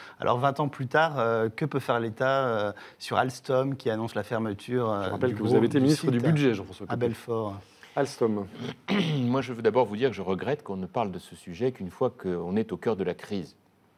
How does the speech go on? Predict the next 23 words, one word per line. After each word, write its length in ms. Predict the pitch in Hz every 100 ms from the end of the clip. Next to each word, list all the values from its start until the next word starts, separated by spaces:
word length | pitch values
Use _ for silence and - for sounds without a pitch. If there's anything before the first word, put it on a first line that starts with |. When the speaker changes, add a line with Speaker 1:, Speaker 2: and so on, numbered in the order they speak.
| _ _ _
Speaker 3:
Car 200 | - 90
ça 120 | - 104
veut 140 | 107
dire 240 | 123 143
qu'on 320 | - 104 104 101
arrivera, 420 | 101 107 110 101
comme 280 | - 143 131
d'habitude, 420 | 104 98 - 120
au 80 | 92
même 200 | 120 117
débat. 380 | 98 87 123 - _ _ _ _
Faut-il 480 | 123 117 - 156 - -
ou 120 | 123
non 320 | 117 113 147 -
intervenir 720 | 110 107 107 98 92 113 147 143 - -
alors 300 | 98 123 123
que 100 | -
le 420 | 101 92 90 90 -
lait 360 | 104 131 131
a 60 | 98
déjà 300 | 90 101 127
ren-, 260 | 101 117 104
euh, 160 | 101